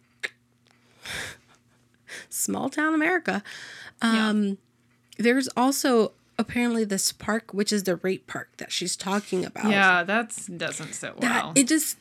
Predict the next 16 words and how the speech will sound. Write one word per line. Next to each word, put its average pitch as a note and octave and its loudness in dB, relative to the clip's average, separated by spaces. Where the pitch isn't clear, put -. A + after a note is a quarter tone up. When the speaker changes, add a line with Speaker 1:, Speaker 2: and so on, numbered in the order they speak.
Speaker 1:
it, - 2
from B3+ 4
what C4+ 2
I - -2
read, A3 2
it A3+ 2
was A3 0
a G#3 2
dumping A3+ 2
ground E4 0
for G#3+ 0
all A3+ -2
kinds A#3 -2
of G3+ -6
hazardous A3+ -2
materials B3 0